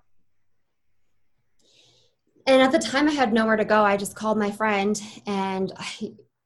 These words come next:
I was like, "I don't know where to go." And I, I ended up moving in with her mom. And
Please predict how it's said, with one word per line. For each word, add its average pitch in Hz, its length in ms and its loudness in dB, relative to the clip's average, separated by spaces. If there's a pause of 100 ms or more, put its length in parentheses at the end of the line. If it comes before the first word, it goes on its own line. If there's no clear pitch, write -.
(160)
I 214 40 -8
was 202 80 -8
like, 208 160 -8
"I 180 100 -8
don't 185 120 -8
know 175 80 -8
where 170 80 -6
to 196 80 -8
go." 202 440 -2
And 190 480 -4
I, 196 420 0
I 196 120 -2
ended 202 260 -4
up 196 120 -2
moving 185 300 -6
in 180 320 -6 (440)
with 190 180 -8
her 202 180 -4
mom. 170 520 -6 (640)
And 185 600 -4